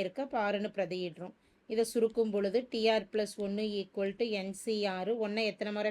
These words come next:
பெருக்கினாலும் மதிப்பு ஒன்னு தான். இப்போ ஒன்னால எந்த ஒரு மதிப்பு பெருக்கினாலும் அதே மதிப்புகள் தான். எனவே என் சி ஆர் x பவர் ஆறுன்னு எழுதிடலாம். அடுத்து இதுல x பவர்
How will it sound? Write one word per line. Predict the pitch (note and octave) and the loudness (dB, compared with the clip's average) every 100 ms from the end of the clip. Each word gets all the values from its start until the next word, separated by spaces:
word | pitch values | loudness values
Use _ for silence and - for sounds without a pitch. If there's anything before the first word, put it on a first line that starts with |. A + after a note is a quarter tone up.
| G#3+ | -2
பெருக்கினாலும் | F#3+ G3+ G3+ A3 | -6 -4 -4 -4
மதிப்பு | F#3+ G3 G#3+ F#3 | -4 -4 -6 -4
ஒன்னு | F3+ F#3 F3+ | -4 -4 -6
தான். | G#3 | -10
இப்போ | G#3+ A3 G3+ | -8 -2 -2
ஒன்னால | G#3 A3+ A#3 A3+ | 0 2 2 0
எந்த | G#3 G#3+ A3 | 0 -2 -2
ஒரு | G#3 | -2
மதிப்பு | G3+ A3 G#3 | -6 -8 -8
பெருக்கினாலும் | G#3 G3+ G3+ G3+ A#3 B3 | -8 -6 -6 -4 -2 -2
அதே | G#3 A3 | -2 -2
மதிப்புகள் | G3 F#3 F#3+ F3+ E3+ | -4 -6 -4 -4 -4
தான். | F3 - _ _ _ _ - A3 | -4 -8 _ _ _ _ -6 -2
எனவே | A3+ G#3+ G#3+ | 2 2 0
என் | G#3+ G#3+ | -2 -4
சி | B3 A#3 | 0 2
ஆர் | B3+ A#3+ E3 | 4 2 -2
x | - | -2
பவர் | A3+ G#3+ G#3 | 0 2 0
ஆறுன்னு | F#3+ F#3 A3 G3 | 0 0 0 -2
எழுதிடலாம். | E3 F3 E3+ F#3 - _ _ _ _ A#3 | -2 -4 -6 -10 -12 _ _ _ _ 2
அடுத்து | B3+ C4 C4 | 2 4 2
இதுல | A#3+ A#3 C4 C4+ G3 | 4 4 4 2 -2
x | - | -2
பவர் | C4 C4+ | 2 2